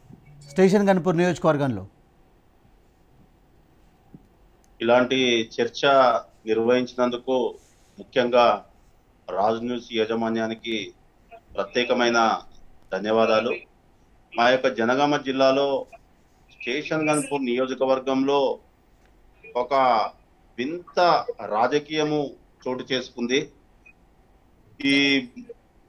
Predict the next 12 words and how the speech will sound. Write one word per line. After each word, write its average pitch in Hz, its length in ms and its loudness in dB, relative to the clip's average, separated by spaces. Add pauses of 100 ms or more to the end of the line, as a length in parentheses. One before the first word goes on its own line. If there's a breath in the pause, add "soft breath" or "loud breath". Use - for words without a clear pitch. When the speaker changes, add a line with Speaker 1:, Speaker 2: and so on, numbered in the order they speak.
(120)
Speaker 2:
ఆవులు 151 340 6
ఆవులు 165 240 4
కొట్లాడుకుంటే 151 960 2 (440)
లేగదూడల 156 680 0
కాళ్ళు 147 340 0
ఇరిగినట్టు 143 720 -4 (880)
ఈ 151 80 -2
యొక్క 147 520 2 (400)
స్టేషన్ 160 560 -2
గన్పూర్లో 156 840 0 (340)
మన 123 80 -4
ఎమ్మెల్సీ, 135 880 -4